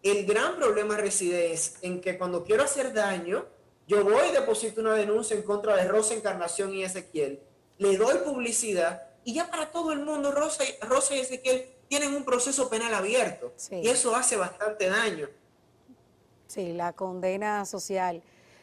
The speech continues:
Speaker 2: Inmediatamente hay un
Speaker 1: La
Speaker 2: rumor, la gente condena, la gente le gusta
Speaker 1: El
Speaker 2: mucho eso.
Speaker 1: Para responderte y pre-, y perdóname, el papel aguanta cualquier cosa. Esa,
Speaker 2: Así
Speaker 1: esa
Speaker 2: es.
Speaker 1: es la verdad. La denuncia no tiene que tener un requisito y por eso es que hacen tanto daño.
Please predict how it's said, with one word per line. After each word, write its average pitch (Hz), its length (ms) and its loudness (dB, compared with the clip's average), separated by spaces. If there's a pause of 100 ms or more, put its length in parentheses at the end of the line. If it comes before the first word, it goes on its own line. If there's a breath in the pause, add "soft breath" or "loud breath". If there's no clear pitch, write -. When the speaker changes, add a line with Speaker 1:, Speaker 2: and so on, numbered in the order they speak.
(160 soft breath)
Speaker 2:
Inmediatamente 226 760 0
hay 247 60 4
un 254 100 2
Speaker 1:
La - 20 -4
Speaker 2:
rumor, 247 440 0
la 202 140 2
gente 196 320 -6
condena, 170 600 -4 (160)
la 165 100 -8
gente 180 240 -6
le 185 100 -2
gusta 190 300 0
Speaker 1:
El 175 140 0
Speaker 2:
mucho 170 220 -6
eso. 156 260 -6 (260)
Speaker 1:
Para 214 160 0
responderte 214 600 0
y - 20 -4
pre-, 220 240 2
y 208 60 -4
perdóname, 190 680 0 (220)
el 214 180 2
papel 220 360 2
aguanta 240 480 2
cualquier 208 400 0
cosa. 208 420 2 (760)
Esa, 180 240 -2
Speaker 2:
Así 196 140 2
Speaker 1:
esa 214 180 4
Speaker 2:
es. 220 60 4
Speaker 1:
es 233 60 2
la 214 120 4
verdad. 202 340 4
La 190 120 2
denuncia 240 380 2
no 233 140 -2
tiene 226 280 0
que 226 100 2
tener 214 300 4
un 214 80 6
requisito 208 540 -2
y 185 40 0
por 170 200 2
eso 208 160 0
es 214 60 -2
que 202 80 -2
hacen 185 240 -6
tanto 170 320 -4
daño. 180 220 -4